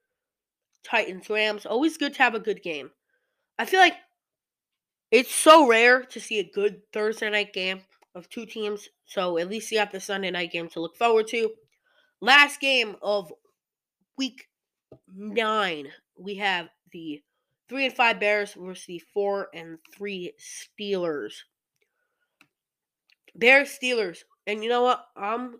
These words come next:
gonna pick the Steelers to win this game, and I think they're gonna win this. I'm sorry.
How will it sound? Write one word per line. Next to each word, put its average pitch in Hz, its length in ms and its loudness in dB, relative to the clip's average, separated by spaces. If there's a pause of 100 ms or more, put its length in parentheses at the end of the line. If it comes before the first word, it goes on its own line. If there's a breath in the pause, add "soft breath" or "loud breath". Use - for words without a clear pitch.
(200)
gonna 214 440 -6 (100)
pick - 440 -14
the 165 320 -14 (560)
Steelers 214 680 -2
to 196 100 -12
win 175 200 -12
this 165 220 -14
game, 220 420 0 (1600)
and 170 400 -6
I 196 220 0
think 190 400 -6
they're 190 260 -2
gonna 180 200 -6
win 180 140 -6
this. 180 280 -10 (720)
I'm 220 140 -2
sorry. 156 240 -8